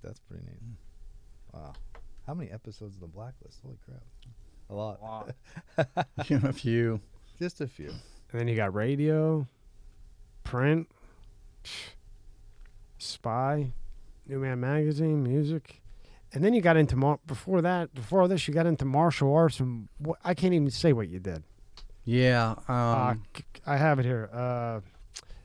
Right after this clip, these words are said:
Speaker 2: Aikido.
Speaker 3: Aikido?
Speaker 2: What the hell is
Speaker 1: Aikido.
Speaker 2: that? Do you know what
Speaker 3: Yeah.
Speaker 2: that is?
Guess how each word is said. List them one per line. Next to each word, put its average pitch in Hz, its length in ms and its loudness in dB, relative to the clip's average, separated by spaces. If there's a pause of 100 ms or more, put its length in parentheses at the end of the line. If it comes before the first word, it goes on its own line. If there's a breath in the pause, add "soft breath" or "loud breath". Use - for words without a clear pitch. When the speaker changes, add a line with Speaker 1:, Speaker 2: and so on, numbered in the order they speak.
(680 soft breath)
Speaker 2:
Aikido. 147 560 4 (460)
Speaker 3:
Aikido? 147 380 4 (120)
Speaker 2:
What - 140 -6
the 120 100 -2
hell 139 240 2
is 117 80 0
Speaker 1:
Aikido. - 40 -2
Speaker 2:
that? 117 200 -2 (440)
Do 123 80 -2
you 165 60 2
know 185 60 2
what 185 100 2
Speaker 3:
Yeah. 208 80 8
Speaker 2:
that 214 80 4
is? - 220 -2